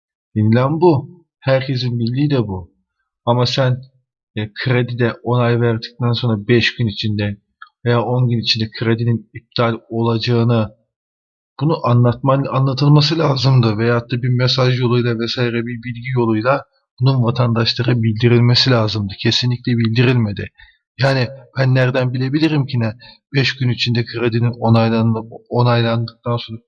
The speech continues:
kullanılmazsa iptal olacağını veyahut, e, <clears throat> on gün içerisinde onaylanmış kredi kullanılmazsa iptal olacağını. Bunu bilemeyiz. Çünkü bu, e, faizi düşük kredinin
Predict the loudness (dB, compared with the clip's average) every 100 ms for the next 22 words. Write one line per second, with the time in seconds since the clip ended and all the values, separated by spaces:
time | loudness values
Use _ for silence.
0 | -8 -4 -2 -2 -2 -2 -4 -10 -16 -12
1 | -10 -6 -4 -4 -4 -4 -4 -4 -10 -20
2 | _ -2 2 2 2 -2 -10 _ -2 -2
3 | -2 -10 -4 -4 -4 -12 _ _ _ -6
4 | 2 4 4 2 0 0 0 -2 -6 -2
5 | -2 -4 -14 -20 _ -2 0 2 0 0
6 | -2 -6 -6 -4 -4 -6 -8 -4 0 0
7 | 0 -2 -6 -6 -4 -2 -2 -2 -2 -2
8 | -2 -6 -20 -20 _ _ _ _ -4 0
9 | 0 0 -4 0 0 0 -2 -4 -6 -6
10 | -6 -4 -4 -6 -8 -8 -6 -6 -8 -12
11 | _ _ _ _ -2 0 0 -2 -6 -8
12 | -10 -12 -8 -4 -2 -2 -4